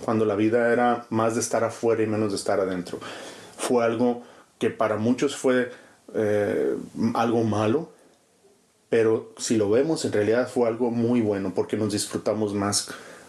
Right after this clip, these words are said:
en, en ese entonces. Así que, regresando al punto, sí hay que disfrutar más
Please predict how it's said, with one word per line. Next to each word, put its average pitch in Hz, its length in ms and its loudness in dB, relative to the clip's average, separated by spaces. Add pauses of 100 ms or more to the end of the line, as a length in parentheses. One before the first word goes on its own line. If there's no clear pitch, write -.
(160)
en, 98 260 -2
en 95 160 0
ese 95 220 -2
entonces. 95 600 -6 (300)
Así 127 180 -4
que, 113 200 0 (200)
regresando 113 400 0
al 120 140 0
punto, 139 360 -2 (300)
sí - 400 0
hay 120 140 -2
que 127 100 0
disfrutar 120 720 0 (360)
más 117 580 0